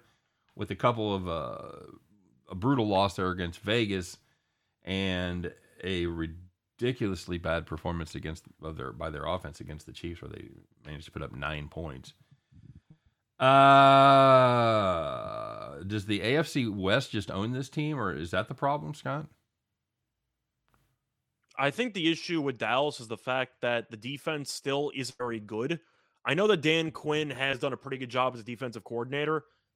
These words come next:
Speaker 2: but there's really not much talent on this unit. Of course, you have Diggs, who gets a bunch of interceptions. He gets burned half the time, but he gambles and he gets interceptions. And Parsons is nuts. So we know that those two guys are really good,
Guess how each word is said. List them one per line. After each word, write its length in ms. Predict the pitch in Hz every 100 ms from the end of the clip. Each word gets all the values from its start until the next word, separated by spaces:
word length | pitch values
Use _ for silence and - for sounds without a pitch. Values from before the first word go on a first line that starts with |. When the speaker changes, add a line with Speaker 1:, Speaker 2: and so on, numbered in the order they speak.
| -
Speaker 2:
but 60 |
there's 140 | 175 180
really 220 | 294 349
not 200 | 170 175
much 200 | 147 -
talent 500 | - 120 120 151 165
on 140 | 175
this 180 | 180 170
unit. 380 | 170 185 190 190 _ _ _ -
Of 100 | 143
course, 260 | 220 226
you 60 | 214
have 160 | 175 113
Diggs, 480 | 143 143 131 - - _ _ -
who 120 | 139
gets 160 | 147
a 60 | 151
bunch 220 | 156 160
of 80 | 160
interceptions. 640 | 165 139 - 135 - 147
He 80 | 135
gets 120 | 127
burned 340 | 110 147 151 123
half 220 | 120 113
the 80 | 107
time, 280 | 113 117 127
but 100 | 113
he 60 |
gambles 420 | 107 120 123 120
and 60 | 117
he 40 |
gets 180 | 117 110
interceptions. 640 | 117 101 147 139 - 110 101 _ _ -
And 140 | 143
Parsons 400 | 185 196 175 160
is 80 | 131
nuts. 380 | 120 87 - - _ _ _ _ _
So 280 | - 175 180
we 200 | 175 196
know 280 | 196 202 202
that 280 | 180 175 147
those 260 | 175 170
two 240 | - 175 151
guys 460 | 143 143 139 120 -
are 400 | 139 131 123 110 _ _ _ -
really 440 | 131 160 160 151
good, 440 | 135 139 135 131